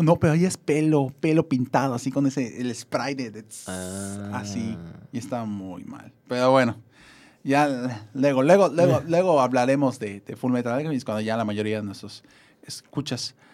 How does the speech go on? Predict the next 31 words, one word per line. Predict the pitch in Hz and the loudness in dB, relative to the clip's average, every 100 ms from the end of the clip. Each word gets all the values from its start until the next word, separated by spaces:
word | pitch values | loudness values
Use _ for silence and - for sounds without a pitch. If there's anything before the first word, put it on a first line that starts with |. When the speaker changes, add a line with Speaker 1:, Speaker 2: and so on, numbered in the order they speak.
| _ | _
Speaker 1:
hayan | - 110 101 | -8 -4 -4
visto | 95 - 107 - | -6 -10 -12 -10
en, | 92 | -10
¿cómo | 104 104 | -8 -6
se | |
llama | 107 | -6
esa | 101 - | -8 -10
cosa? | 110 - | -10 -10
La | 50 50 - _ _ _ _ _ _ _ _ _ _ - | -10 -12 -16 _ _ _ _ _ _ _ _ _ _ -18
pues, | 101 | -16
la, | 98 90 | -14 -16
la, | 76 | -16
la, | 65 - | -18 -18
la, | 87 113 | -12 -10
la, | 120 - _ | -10 -12 _
<laughs> | - 135 | -10 -6
la | 120 | -4
película. | 113 104 92 - - - _ | -6 -10 -12 -14 -20 -20 _
Bueno, | - 143 113 - - _ - | 2 2 2 -6 -20 _ -2
pasamos | 170 254 202 | 4 6 4
al | |
tema | 175 202 | 2 0
del | 175 | 2
día | 175 147 | 2 4
de | |
hoy, | 151 185 214 _ _ _ _ _ _ - | 4 2 -2 _ _ _ _ _ _ -10
que | 143 131 - | -4 -4 -4
es | 170 147 - - - _ _ _ _ _ - | -4 -4 -4 -14 -18 _ _ _ _ _ -4
la | 127 | -2
influencia | 123 147 175 175 | 0 0 0 -2
afroamericana | - 123 117 98 92 - 131 147 | -2 -2 -2 -4 -6 -2 0 -2